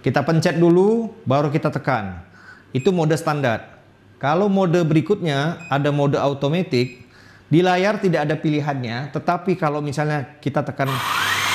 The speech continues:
satu kali, maka dia muncul single. Kalau kita tekan sampai dua, muncul lambang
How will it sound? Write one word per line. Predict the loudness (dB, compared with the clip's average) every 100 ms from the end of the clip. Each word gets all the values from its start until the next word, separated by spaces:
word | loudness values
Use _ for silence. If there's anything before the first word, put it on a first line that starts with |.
| -2
satu | -2 -2 0
kali, | 0 2 0 -2 -4 -6 -6 -6
maka | -2 0
dia | 0
muncul | 0 0 2 0 -2 -12 -20 -20 -20 -20 _ -8
single. | -2 2 2 0 -2 -10 -20 -20 -20 -20 -20 -10 -2
Kalau | -2 -2
kita | -2 -2 -4
tekan | -4 -4 -2
sampai | -2
dua, | 0 0 0 -4 -10 -18 -12 -10 -10 -14 -12 -6 -2 0 0 0 -2 -2 -2 -2 -2 -2 0 0 0 0
muncul | 2 2 2 2
lambang | 2 4 2